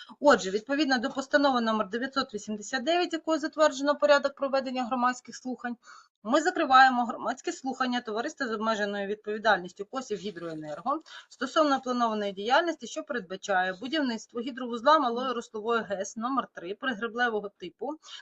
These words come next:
на річці Черемош біля села Ростоки Косівського району Івано-Франківської області та вважаємо громадські слухання такими, що відбулися. Окремо зазначаю, що оскільки в нас планована діяльність може мати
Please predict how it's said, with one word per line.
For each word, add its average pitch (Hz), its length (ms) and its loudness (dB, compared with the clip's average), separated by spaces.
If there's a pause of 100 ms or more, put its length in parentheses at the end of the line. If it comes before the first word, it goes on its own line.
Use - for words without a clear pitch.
на 254 180 6
річці 247 340 -6
Черемош 208 720 -6
біля 208 320 -4
села 190 380 -2
Ростоки 294 480 -4
Косівського 175 580 -8
району 247 360 0
Івано-Франківської 185 880 -6
області 143 480 -12
та 214 100 4
вважаємо 220 480 2
громадські 190 480 -6
слухання 320 420 -2
такими, 320 360 -4
що 277 160 -8
відбулися. 175 600 -12 (460)
Окремо 277 440 8
зазначаю, 180 520 -6
що - 140 -12
оскільки 269 380 -8
в 214 40 -4
нас 214 160 -2
планована 220 480 0
діяльність 185 480 0
може 180 240 -6
мати 180 260 -10